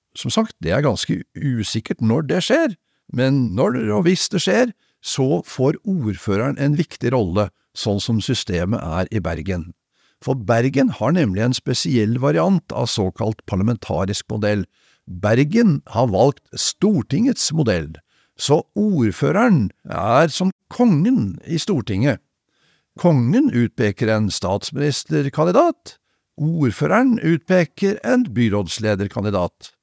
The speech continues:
Og da er det byrådslederkandidaten som danner en byregjering, et byråd. Og sånn blir det, inntil eventuelt bystyret kaster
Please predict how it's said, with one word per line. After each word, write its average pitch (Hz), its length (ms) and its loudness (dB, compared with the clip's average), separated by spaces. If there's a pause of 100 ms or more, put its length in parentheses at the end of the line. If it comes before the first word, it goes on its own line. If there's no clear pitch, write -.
(340)
Og 104 220 -4
da 190 220 6 (160)
er 123 80 0
det 143 180 2
byrådslederkandidaten 139 1500 0
som 160 380 0
danner 117 520 0
en 113 440 -2
byregjering, 208 680 2
et - 280 -4 (100)
byråd. 87 580 -2 (540)
Og 127 680 0
sånn 320 240 0
blir 120 240 0
det, 359 120 2 (440)
inntil 247 400 2
eventuelt 196 480 2
bystyret 131 560 -2
kaster 104 600 -2